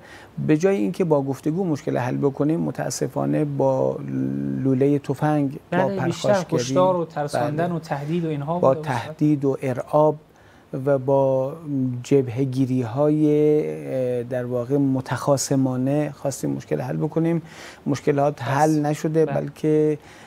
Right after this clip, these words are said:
Speaker 1: مشکلات اضافه شده و بحران‌ها فزاینده‌تر شده، چون با، با خشونت، با پرخاشگری مشکل حل نمیشه، عقده‌ها ایجاد می‌شه،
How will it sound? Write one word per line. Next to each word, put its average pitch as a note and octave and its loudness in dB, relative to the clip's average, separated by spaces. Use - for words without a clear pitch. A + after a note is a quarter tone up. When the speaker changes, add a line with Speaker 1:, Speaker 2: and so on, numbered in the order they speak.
Speaker 1:
مشکلات C#3 0
اضافه C3+ 2
شده D3+ 0
و C3 2
بحران‌ها B2+ 0
فزاینده‌تر B2+ 0
شده، C3+ -4
چون D#3+ 0
با، C3+ 4
با C3 0
خشونت، C#3 -2
با C3 2
پرخاشگری C3 -4
مشکل D3+ -2
حل C#3+ -2
نمیشه، D3+ -2
عقده‌ها C3+ 2
ایجاد D3+ 2
می‌شه، C3+ -2